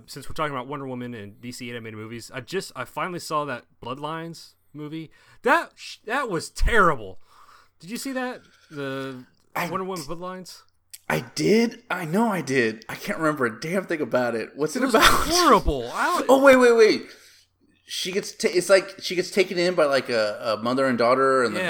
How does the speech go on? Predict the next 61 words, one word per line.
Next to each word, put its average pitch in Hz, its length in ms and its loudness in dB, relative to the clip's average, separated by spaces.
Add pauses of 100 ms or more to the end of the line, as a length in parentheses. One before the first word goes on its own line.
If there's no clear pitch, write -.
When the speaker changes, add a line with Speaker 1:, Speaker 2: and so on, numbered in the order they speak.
Speaker 2:
daughter 120 120 -2
grows 127 220 0
up 131 180 6
and 104 100 -4
gets, 107 140 -6
like, 107 140 -4
powers. 117 580 -2 (420)
Speaker 1:
Yeah. 123 340 -10 (400)
Speaker 2:
Gets, 117 160 -4
like, 113 120 2 (760)
she - 100 -18
becomes, 113 220 -6
Speaker 1:
She's, 113 60 0
Speaker 2:
like, 101 100 2
Speaker 1:
like, 98 40 -6
Speaker 2:
a 143 40 -6
Speaker 1:
resentful 117 300 -2
Speaker 2:
gargoyle. 143 320 0
Speaker 1:
towards 160 420 0
her 180 80 -8
for 165 160 -14
some 180 240 -12
reason, 185 480 -12
and 139 100 -12
she 156 140 -16
becomes 151 340 -14
a 127 60 -14
vi-, 117 160 -20 (140)
she 127 160 -20
fights 151 320 -12
her. - 80 -20
I, 196 120 -14 (560)
Speaker 2:
She 147 80 2
has, 139 140 6
Speaker 1:
I 143 60 4
Speaker 2:
like, 127 80 6
a - 20 -4
shaved 127 280 2
head. 135 360 2 (540)
Speaker 1:
Yeah, 208 280 -10
we, 220 140 -10
we, 254 220 -8
I 254 240 -4
don't 233 100 0
Speaker 2:
Some 190 220 2
Speaker 1:
know. 220 60 6
Speaker 2:
of 190 140 2
it's 165 160 2
starting 156 340 6
to 139 60 2
come 135 200 -2
back. 120 300 4
I 117 100 2
don't 120 220 -2
remember 107 360 -4
much 95 260 -6
of 92 100 -10
it 92 100 -4
at 85 60 -10
Speaker 1:
It's - 140 -12
Speaker 2:
all. 85 380 -10